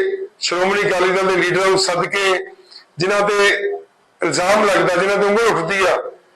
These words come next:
ਸਰਸੇ ਸਾਹਿਬ ਦੇ ਜਿਹੜੇ ਪ੍ਰੇਮੀ ਨੇ, ਉਹਨਾਂ ਸਾਰਿਆਂ ਨਾਲ ਇਹਨਾਂ ਦੀ ਮਿਲੀ ਭੁਗਤ ਸੀਗੀ,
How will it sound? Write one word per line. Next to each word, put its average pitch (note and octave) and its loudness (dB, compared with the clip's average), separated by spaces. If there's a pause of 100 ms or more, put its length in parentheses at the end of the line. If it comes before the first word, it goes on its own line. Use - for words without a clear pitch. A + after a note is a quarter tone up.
(140)
ਸਰਸੇ F3+ -2
ਸਾਹਿਬ F#3 0
ਦੇ F#3+ 2
ਜਿਹੜੇ F#3 2
ਪ੍ਰੇਮੀ G3 0
ਨੇ, F3 -2 (580)
ਉਹਨਾਂ E3 2
ਸਾਰਿਆਂ F#3+ 2
ਨਾਲ G3+ 2 (420)
ਇਹਨਾਂ F#3+ 0
ਦੀ G3 2 (100)
ਮਿਲੀ F3+ 0
ਭੁਗਤ F3+ -2
ਸੀਗੀ, G3+ -2